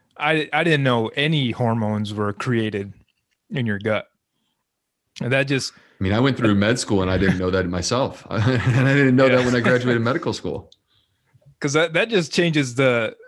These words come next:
Speaker 1: the, if that alone doesn't make you concerned about the overall gut health you have, then I don't know what will, because, like, if we took the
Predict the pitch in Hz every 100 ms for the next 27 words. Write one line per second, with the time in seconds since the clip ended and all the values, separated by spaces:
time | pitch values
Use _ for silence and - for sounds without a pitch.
0 | - - 139 120 113 - 151 - 240 214
1 | 175 156 147 185 180 147 139 131 120 120
2 | 123 120 123 113 104 _ _ _ - 147
3 | 113 139 123 120 107 110 104 - - _
4 | - 127 113 117 117 104 107 - 104 104
5 | 120 107 120 113 110 110 101 101 - _
6 | _ _ - 123 117 143 127 117 110 131
7 | 160 131 123 123 127 143 135 151 147 -
8 | 160 - 135 123 113